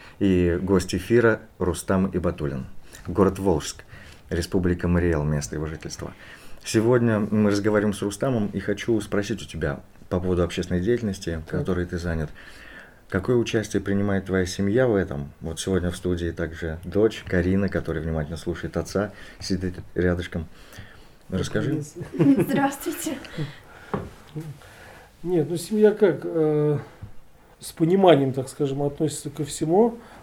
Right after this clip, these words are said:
Speaker 2: Мы стараемся, э, совместно какие-то мероприятия, э, ну, посещать, поддерживаем друг друга во всем. То есть во всем, абсолютно во всем. Э, что супруга, что дети. Ну, мы, э, всегда вместе.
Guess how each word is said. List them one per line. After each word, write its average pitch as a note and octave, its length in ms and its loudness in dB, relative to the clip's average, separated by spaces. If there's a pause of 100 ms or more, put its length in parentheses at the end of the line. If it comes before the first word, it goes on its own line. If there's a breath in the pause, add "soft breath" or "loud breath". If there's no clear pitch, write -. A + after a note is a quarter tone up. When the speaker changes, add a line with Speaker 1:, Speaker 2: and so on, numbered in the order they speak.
Speaker 2:
Мы C#3+ 120 -4
стараемся, D3 500 0 (240)
э, C#3 260 -4
совместно C#3+ 520 -4
какие-то C#3+ 360 -8
мероприятия, C#3 840 -2 (220)
э, C3+ 720 -4 (440 loud breath)
ну, D3 100 -4
посещать, C#3+ 640 -4
поддерживаем C#3+ 540 6
друг C#3+ 160 -4
друга D3+ 200 -2
во C#3+ 180 2
всем. A#2 340 -2 (300)
То B2+ 80 -8
есть A#2 160 -10
во C3+ 100 -4
всем, C3 300 -4
абсолютно C3 560 -8
во C3+ 60 -6
всем. G3+ 300 -10 (720 loud breath)
Э, C#3 300 -2
что F3 180 -4
супруга, D3 540 -4
что - 240 -2
дети. C#3 440 0 (520 loud breath)
Ну, D3+ 240 -2
мы, C#3+ 600 0
э, - 0 - (520)
всегда D3 380 0 (160)
вместе. D3 520 0